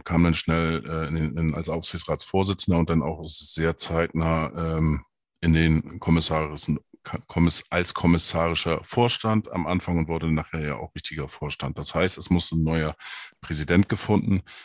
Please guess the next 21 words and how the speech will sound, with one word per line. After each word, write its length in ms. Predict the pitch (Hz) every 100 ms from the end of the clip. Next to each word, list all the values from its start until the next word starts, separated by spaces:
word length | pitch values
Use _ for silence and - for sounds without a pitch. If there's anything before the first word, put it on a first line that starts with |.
| -
werden 500 | 82 80 90 92 98
und 500 | 80 87 85 82 - 90
da 240 | 82 80
ist, 440 | 82 82 80 - -
äh, 260 | 82 80
Cello 320 | 76 85 82 85
dann 340 | 80 78 80 - - - _
aktiv 380 | 76 - 92 87
geworden, 400 | 85 85 87 80
hat 100 | 78
sich 160 | -
aufstellen 460 | 82 95 - 95 92
lassen 320 | 87 85 87
und 140 | 85 80
wurde 180 | 85
dementsprechend 760 | 82 85 82 - - 78 78 82
im 140 | 80
Januar 380 | 78 78 82 80
zwanzig 420 | - 80 78 76
neunzehn 460 | 82 82 80 80 78
zum 340 | - 78 78